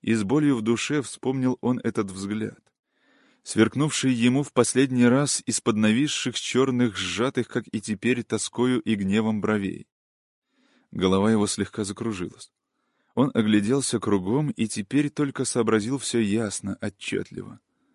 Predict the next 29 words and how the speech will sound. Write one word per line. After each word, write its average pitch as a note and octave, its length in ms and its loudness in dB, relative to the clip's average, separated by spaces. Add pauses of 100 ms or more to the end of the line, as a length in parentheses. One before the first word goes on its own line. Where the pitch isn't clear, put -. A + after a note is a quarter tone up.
(580)
Мурин C#3+ 440 2
все - 200 -2
еще C3+ 280 0
лежал B2 300 0
на C3 120 0
постели, G2 680 -6 (540)
но G#2+ 200 4
он C3+ 240 2
был C#3 160 0
почти - 400 -6
одет A#2 540 -2
и G#2+ 80 0
как A2 160 -2
будто C3+ 280 -2
уже B2+ 240 0
вставал B2 520 0
и B2 180 -2
выходил C3 500 -2
в F#2 60 0
это F#2+ 180 0
утро. - 420 -8 (840)
Шея C#3+ 400 2
была G#2 240 6
обвязана, B2 640 0
как G#2+ 180 -4
и A2 60 2
прежде, A#2+ 440 -2
красным A2+ 440 -4
платком, F#2 580 -6